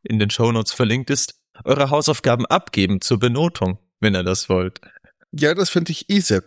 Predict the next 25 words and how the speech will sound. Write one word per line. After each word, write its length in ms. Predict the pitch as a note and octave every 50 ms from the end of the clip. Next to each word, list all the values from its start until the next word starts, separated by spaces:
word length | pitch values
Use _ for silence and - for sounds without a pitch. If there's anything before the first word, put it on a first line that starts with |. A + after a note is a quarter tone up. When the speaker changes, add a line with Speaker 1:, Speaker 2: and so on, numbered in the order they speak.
| - - -
Speaker 2:
cool, 240 | - C3+ E3 G3 -
wenn 520 | - A2 A#2 A#2+ A#2+ C3+ C3 C3 C3+ -
ihr 420 | - - C3+ A#2+ B2 B2 B2+ B2+ B2 _ _ _ _ _ _ _ _ _ _ - -
die 100 | A#2+ G#2+
Hausaufgaben 580 | A#2+ C3 - - B2+ - - C3 B2 A#2+ A#2
dort 180 | A2+ A#2 A#2+ -
vielleicht 300 | - - B2+ A#2 A2+ A2+
auch 80 | G#2+ G#2+
einfach, 540 | F#2+ A2 B2 A#2+ - B2 A2+ G#2 - - - - - - - - - - -
ja, 240 | - - F#2+ F2 - A#2+ - - -
mit 280 | - A#2 C#3+ C#3+ - -
abgibt 680 | B2+ B2 - - E3 F#3 - - - - - - - - _ _ _ _ _ _ _ _ -
und 120 | B2 A#2+
dass 160 | A#2 A#2+ -
man 60 | - B2
da 100 | A#2 G#2+
einfach 160 | A#2 - B2
mal 100 | A2+ G#2+
drüber 200 | - G#2 A2 G#2
sprechen 400 | - - - A#2+ B2 - A#2+ G#2+
kann, 240 | - - F#2+ G2 F#2+
weil 100 | G2 G2+
ich, 160 | G#2+ - -
ist 220 | - G#2 - -
ja, 320 | - A2 G2+ G2+ G2+ A2